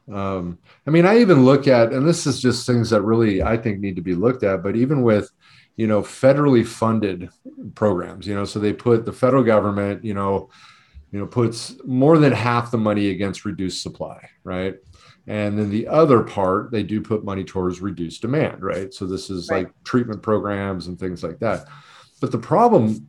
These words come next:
Speaker 1: the problem comes that if, if I'm gonna request funding to get into a treatment program that's federally funded, um, it's not an immediate thing, right? I have to request it, then I have to fill out paperwork, I have to fill out documentation, then I have to wait, and then maybe sometimes some point.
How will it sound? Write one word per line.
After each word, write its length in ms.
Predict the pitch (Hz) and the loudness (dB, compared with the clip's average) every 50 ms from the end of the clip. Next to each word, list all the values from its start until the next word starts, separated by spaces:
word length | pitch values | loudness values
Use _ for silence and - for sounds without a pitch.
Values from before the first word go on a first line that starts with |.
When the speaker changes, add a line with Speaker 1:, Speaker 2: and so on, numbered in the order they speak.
| - | -16
Speaker 1:
the 180 | 120 123 117 123 | -8 -2 -2 -2
problem 540 | 123 - - 160 185 220 190 196 143 113 110 | -2 0 2 2 2 4 4 4 2 2 0
comes 340 | - 120 120 117 117 113 104 | 0 0 0 0 0 0 2
that 280 | 117 107 107 107 107 - | 4 4 4 4 2 -2
if, 400 | - 123 113 110 107 - - _ _ _ _ _ _ - | 0 2 2 2 0 -4 -10 _ _ _ _ _ _ -8
if 200 | - 123 117 120 | -4 -4 -4 -4
I'm 280 | - 127 131 151 175 190 | -4 -2 0 0 2 4
gonna 180 | 190 175 143 | 4 4 6
request 600 | 120 120 117 117 - - 127 120 117 113 - - | 6 4 4 2 2 2 2 4 4 2 0 -4
funding 680 | - - - 120 117 117 117 110 104 101 101 98 98 101 | -10 -4 -2 0 0 0 0 0 -2 -2 -4 -6 -8 -10
to 160 | - - 101 | -12 -12 -8
get 180 | 92 98 107 107 | -2 0 0 2
into 280 | 117 123 120 - 117 113 | 2 0 -2 -2 -2 -2
a 60 | 104 | -2
treatment 420 | 107 - - 117 117 104 104 101 | -4 -4 -2 -2 -2 -2 -4 -8
program 400 | - - 107 107 101 98 95 92 | -4 -2 -2 0 0 -2 -4 -6
that's 200 | 92 92 - - | -6 -8 -10 -10
federally 500 | - - 107 107 104 98 92 87 85 85 | -8 -4 -4 -4 -2 -2 -4 -6 -6 -8
funded, 500 | - - 117 113 104 92 87 90 85 - _ _ - - - - _ _ _ - | -6 -4 -2 -2 -2 -2 -6 -6 -8 -10 _ _ -20 -20 -20 -20 _ _ _ -8
um, 440 | 104 101 98 95 92 90 90 85 - - | -4 -2 -2 -2 -2 -4 -6 -8 -12 -10
it's 340 | - 104 101 85 - - 104 | -8 -8 -8 -8 -8 -8 -6
not 240 | 104 101 104 101 | -4 -2 -2 -2
an 100 | 98 95 | -2 -4
immediate 460 | 92 90 92 92 87 87 80 80 85 - | -4 -4 -4 -4 -6 -6 -8 -10 -10 -12
thing, 300 | 90 87 82 - 113 _ _ _ - | -12 -12 -12 -16 -20 _ _ _ -12
right? 260 | - 87 92 92 82 | -10 -8 -6 -6 -6
I 140 | - 98 98 | -6 -6 -6
have 160 | 95 92 90 | -6 -6 -6
to 180 | - - 90 76 78 185 147 | -8 -12 -12 -12 -12 -14 -10
request 580 | 92 90 87 - - - 131 127 120 - - | -10 -10 -8 -2 4 6 6 6 6 2 2
it, 240 | 120 120 117 113 104 - | 4 4 4 4 2 -2
then 120 | 101 92 | -6 -8
I 80 | 90 90 | -6 -8
have 140 | 92 87 | -8 -10
to 80 | - 85 | -12 -16
fill 220 | - - 101 95 | -10 -6 -4 -4
out 180 | 90 90 90 - | -4 -4 -4 -2
paperwork, 640 | - 120 120 117 120 117 110 110 110 107 101 - | 0 0 0 0 0 -2 0 2 2 2 2 0
I 40 | 104 | -2
have 140 | 95 90 - | -4 -4 -6
to 60 | - | -6
fill 140 | - 92 90 | -4 -2 -2
out 140 | 87 85 82 | -2 -2 -2
documentation, 840 | 107 113 117 117 117 107 104 90 - 107 101 98 98 - 104 98 | 0 0 0 -2 -4 -6 -8 -6 -4 -4 -4 -4 -6 -8 -10 -10
then 120 | 95 92 90 | -8 -8 -8
I 100 | 87 85 | -8 -8
have 160 | 85 90 - | -8 -10 -8
to 80 | - 90 | -8 -6
wait, 360 | 87 101 117 117 113 113 101 | -2 0 2 2 2 2 0
and 120 | 98 95 | -2 -4
then 140 | 92 92 95 | -4 -6 -4
maybe 220 | 95 95 92 90 90 | -4 -4 -4 -4 -6
sometimes 680 | - - 101 95 87 - 92 92 95 92 87 82 _ | -6 -6 -8 -8 -8 -8 -6 -6 -6 -8 -8 -12 _
some 200 | - 92 87 82 | -14 -12 -12 -12
point. 360 | _ - 104 104 98 92 87 | _ -6 -6 -4 -4 -4 -8